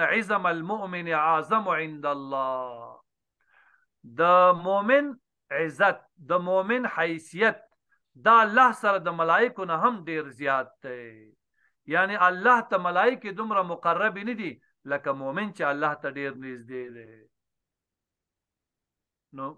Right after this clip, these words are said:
خیال کول پکار دي چې مسخره نشي. ځکه داسې ورځ را روانه ده چې والذین اتقوا، هغه خلک چې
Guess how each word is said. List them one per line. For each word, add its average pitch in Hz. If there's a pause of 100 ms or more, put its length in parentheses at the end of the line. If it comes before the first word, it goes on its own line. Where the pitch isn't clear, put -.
(160)
خیال 175
کول 170
پکار 160
دي 147
چې 139
مسخره 131
نشي. - (560)
ځکه 208 (140)
داسې 196
ورځ 185 (100)
را 165 (100)
روانه 175
ده 160
چې 156
والذین 156
اتقوا، 170 (580)
هغه 147
خلک 165
چې 165